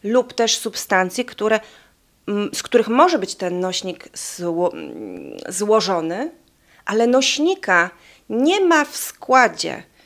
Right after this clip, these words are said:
systemów nośnikowych, nie ma w składzie Insi.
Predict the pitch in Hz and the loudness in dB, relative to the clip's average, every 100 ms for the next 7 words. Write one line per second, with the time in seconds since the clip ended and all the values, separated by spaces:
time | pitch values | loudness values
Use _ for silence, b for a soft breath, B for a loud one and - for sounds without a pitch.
0 | b - 240 - 277 294 285 247 254 - | b -6 -6 0 2 2 2 0 0 0
1 | 247 233 - 202 202 233 - b b - | -2 -2 -2 0 0 -4 -10 b b -4
2 | 233 294 359 262 262 - - - 233 220 | 0 2 4 4 2 0 -6 0 0 0
3 | 233 - 220 175 - - - | -4 -2 -2 -2 -8 -14 -18